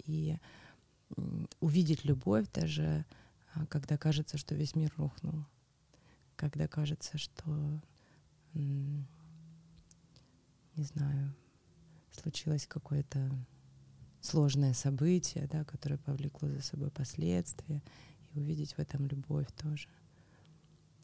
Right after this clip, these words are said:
Э, вот эта возможность, вот это, э, первый уровень увидеть,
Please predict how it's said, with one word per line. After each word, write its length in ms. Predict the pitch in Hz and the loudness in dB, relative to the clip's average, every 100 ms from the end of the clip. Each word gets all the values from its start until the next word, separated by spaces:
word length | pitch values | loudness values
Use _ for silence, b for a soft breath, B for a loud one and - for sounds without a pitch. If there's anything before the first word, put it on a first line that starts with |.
| - - | -20 -8
Э, 460 | - 151 147 143 143 | -2 0 2 2 0
вот 220 | 147 147 | -2 -4
эта 140 | 147 143 | -2 0
возможность, 800 | 147 156 147 156 139 143 - - | 2 4 4 4 2 -2 -4 -10
вот 140 | - | -6
это, 380 | - - - 143 B B B - | -4 0 0 0 B B B -2
э, 340 | 143 143 139 135 B B B B B - _ _ - - | 2 2 0 -2 B B B B B -20 _ _ -20 2
первый 320 | 165 156 156 | 6 8 8
уровень 420 | 156 156 135 139 139 | 8 8 8 6 6
увидеть, 540 | 156 240 220 165 - | 4 2 2 -2 -4